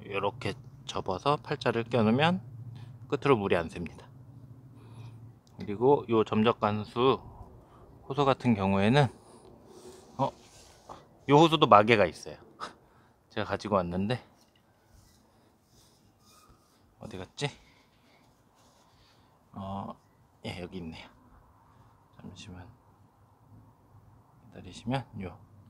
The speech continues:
요 마개가 있어요. 요 끝도 요걸로 막으면은 물이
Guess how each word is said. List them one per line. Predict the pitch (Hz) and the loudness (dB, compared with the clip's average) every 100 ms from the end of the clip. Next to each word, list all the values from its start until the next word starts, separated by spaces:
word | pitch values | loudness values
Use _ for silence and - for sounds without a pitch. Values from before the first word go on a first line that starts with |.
| - - - - | -20 -20 -18 -8
요 | 107 | -2
마개가 | 95 92 92 | -2 -2 -6
있어요. | 85 - 92 - - | -6 -12 -16 -16 -14
요 | 95 | -8
끝도 | - - - 139 156 190 - - | -6 -6 2 6 6 4 -4 -16
요걸로 | 92 95 92 | -8 -4 2
막으면은 | 92 98 104 101 101 147 180 165 113 | 2 6 6 6 4 4 2 -2 -6
물이 | 95 107 135 | -6 -6 -8